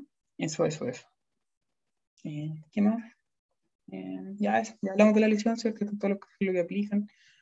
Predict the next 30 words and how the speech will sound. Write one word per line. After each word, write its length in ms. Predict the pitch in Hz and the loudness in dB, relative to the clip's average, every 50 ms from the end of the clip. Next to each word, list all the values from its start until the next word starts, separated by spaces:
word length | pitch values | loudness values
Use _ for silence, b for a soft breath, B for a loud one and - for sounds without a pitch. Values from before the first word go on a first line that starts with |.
| b b | b b
En 100 | - 185 | 2 4
este 220 | 202 208 208 226 220 | 4 4 4 4 2
caso 380 | - 233 233 - 247 233 233 | 2 2 4 4 6 6 6
en 120 | 226 214 208 | 6 4 2
particular, 460 | 208 - - - 180 175 196 208 208 | 2 -2 -4 -2 2 4 4 4 4
como 140 | - 202 202 | 4 2 2
a 20 | |
esta 120 | 202 208 208 | 4 6 4
altura 420 | 208 208 - 214 214 214 214 208 | 4 6 6 6 6 6 6 6
de, 240 | 202 185 180 175 180 | 6 4 4 2 0
de 200 | 185 180 170 165 | 0 0 0 0
negocio, 380 | 165 170 165 180 208 208 247 226 | 0 2 2 0 2 2 0 -2
si 80 | - | 0
se 120 | - - 156 | 0 2 4
aprenden 340 | 156 180 190 202 190 180 - | 4 4 4 4 4 2 2
todos 220 | - 175 185 196 | 4 4 6 6
los 160 | 202 202 208 - | 6 4 2 2
casos 480 | - 170 175 202 208 202 - 190 170 | 4 6 6 6 6 4 0 -2 -2
y 80 | 170 165 | -2 0
cuál 180 | - 185 190 | 0 0 0
es 60 | 185 185 | 0 0
la 160 | 185 180 175 | 0 0 -2
sanción 680 | - 170 160 156 156 - 170 180 190 196 202 202 190 | -2 -4 -6 -6 -6 -4 -2 0 2 2 2 2 0
y, 300 | 180 180 180 180 196 - | -2 -6 -10 -10 -8 -6
y 40 | 170 | -6
en 100 | 165 156 | -6 -6
qué 100 | - 170 | -6 -6
supuesto 340 | 175 - 185 185 185 - 180 | -4 -4 -4 -4 -4 -4 -6
aplica, 360 | 170 175 190 202 - 202 202 - | -4 -2 -2 -4 -4 -6 -8 -6
bacán. 400 | 156 143 147 170 190 214 208 | -6 -4 -2 -2 0 -2 -2